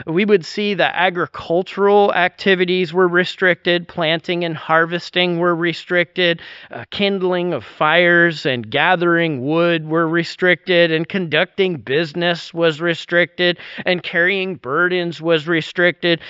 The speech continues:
And we see that treading the wine press was restricted. And, and we even see that, like, loading donkeys and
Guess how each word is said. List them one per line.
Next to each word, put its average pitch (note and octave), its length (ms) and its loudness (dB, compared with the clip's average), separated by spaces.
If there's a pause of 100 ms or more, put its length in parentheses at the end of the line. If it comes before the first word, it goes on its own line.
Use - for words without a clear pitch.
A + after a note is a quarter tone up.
(160)
And F#3 140 4
we F#3+ 80 2
see G#3+ 280 -2
that F#3 200 2
treading F3+ 480 2
the F#3+ 80 2
wine F3 440 0
press F3 420 2
was F3 240 -4
restricted. F3 720 -2
And, D#3+ 140 -2 (260)
and A#3+ 340 2
we C4+ 120 -4
even C4+ 340 -2
see A3 400 -4
that, E3 340 0
like, C#3+ 240 -2
loading G3+ 560 2
donkeys F#3 880 0
and C3+ 300 0